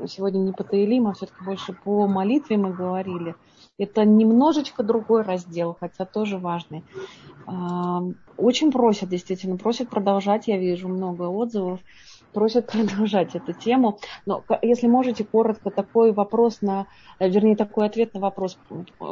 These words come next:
по Шмона Эсре всё-таки я хотела отложить, но сегодня в начале урока вы сказали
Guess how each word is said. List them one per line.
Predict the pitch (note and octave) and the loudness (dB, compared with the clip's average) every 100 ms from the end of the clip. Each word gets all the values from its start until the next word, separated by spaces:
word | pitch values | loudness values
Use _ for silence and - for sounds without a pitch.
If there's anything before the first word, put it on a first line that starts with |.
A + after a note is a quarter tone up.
| F#3 F3+ | -6 0
по | G3+ | 2
Шмона | G3+ G3+ G3+ G3 | 2 2 2 2
Эсре | G3 A#3 B3 | 0 0 0
всё-таки | A#3+ G3+ F#3+ | 0 -8 -8
я | |
хотела | F#3 F#3+ F#3+ F#3 | -8 -4 -2 -2
отложить, | F#3 G3+ A3 A#3+ | -2 -2 -2 -2
но | F#3+ F#3+ - - - - | -4 -4 -6 -16 -20 -6
сегодня | G3+ A3+ A3 | 4 6 6
в | |
начале | G#3 G3+ G#3+ | 2 2 2
урока | A3 A#3+ A#3+ | 4 2 0
вы | G3 | -8
сказали | G3 - G3 G3+ G3+ G3 | -6 -6 -2 2 2 0